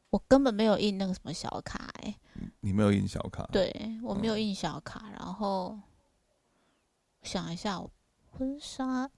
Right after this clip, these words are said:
Speaker 2: 你是比较低调的。
Speaker 1: 嗯。对，我超低调，然后好像就觉得没有比自拍好看，就算了。<laughs> 嗯。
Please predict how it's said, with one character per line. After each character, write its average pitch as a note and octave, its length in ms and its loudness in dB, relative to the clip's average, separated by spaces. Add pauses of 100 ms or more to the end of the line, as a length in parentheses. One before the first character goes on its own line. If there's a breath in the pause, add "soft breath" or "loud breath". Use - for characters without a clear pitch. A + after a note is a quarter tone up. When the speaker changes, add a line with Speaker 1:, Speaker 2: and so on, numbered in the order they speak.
(240)
Speaker 2:
你 - 120 -6
是 - 100 -2
比 F#2+ 100 -2
较 G2+ 120 4
低 G2 200 -2
调 F2+ 220 2
的。 E2+ 80 -4 (100)
Speaker 1:
嗯。 - 120 -10 (380 soft breath)
对， B3+ 120 8
我 F3+ 140 4
超 G#3 240 0
低 G3 220 -2
调， E3 300 4
然 D3+ 160 0
后 G#3 220 -2
好 F#3+ 160 -6
像 F3+ 380 -4
就 F#3+ 440 -2 (920)
觉 A3 80 10
得 A3 80 8
没 A3 120 6
有 A#3+ 100 10
比 A3+ 160 0
自 A3+ 180 6
拍 G#3+ 220 0
好 B3+ 260 6
看， B3+ 360 8
就 F#4 260 12
算 D4+ 360 12
了。 - 460 6 (1900 loud breath)
<laughs> - 0 -
嗯。 F3+ 440 2